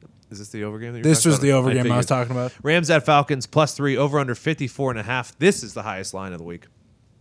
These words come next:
Speaker 1: Seventy-three percent of the bets on the Rams, but only fifty-eight percent of the money is on the Rams. Seventy-eight percent of the money and the bets are on the over. Um, Atlanta one and five against the spread this year, three and eleven against the spread in their last fourteen,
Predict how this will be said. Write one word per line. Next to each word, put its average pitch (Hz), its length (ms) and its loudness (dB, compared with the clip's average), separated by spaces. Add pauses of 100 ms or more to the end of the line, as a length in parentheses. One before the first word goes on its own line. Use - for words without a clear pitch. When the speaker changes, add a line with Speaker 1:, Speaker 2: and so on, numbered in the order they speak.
(420)
Speaker 1:
Seventy-three 170 480 2
percent 139 200 -4
of 127 60 -2
the 117 60 -6
bets 117 220 -2
on 110 60 -8
the 101 80 -8
Rams, 98 420 -10 (180)
but - 80 -14
only 95 160 -12
fifty-eight 120 440 -10
percent 131 220 -12
of 127 60 -8
the 127 80 -8
money 170 240 -8
is 82 120 -14
on 69 100 -14
the 67 60 -20
Rams. 87 320 -20 (600)
Seventy-eight 156 920 -4
percent 127 500 -8 (140)
of 101 100 -12
the 104 80 -12
money 127 420 -6 (260)
and 156 200 -4
the 127 40 -4
bets 95 480 -10
are 104 140 -4
on 98 100 -6
the 92 140 -10
over. 107 380 -6 (640)
Um, 95 500 -2 (140)
Atlanta 135 300 0
one 127 180 2
and 135 100 -6
five 127 240 2
against 107 200 -6
the 98 60 -10
spread 107 240 -2
this 98 180 -6
year, 123 320 -2
three 160 300 -2
and 143 80 -2
eleven 113 340 -4
against 101 240 -10
the - 40 -10
spread 110 220 -2
in 104 60 -4
their 98 100 -4
last 95 240 -6
fourteen, 127 600 -6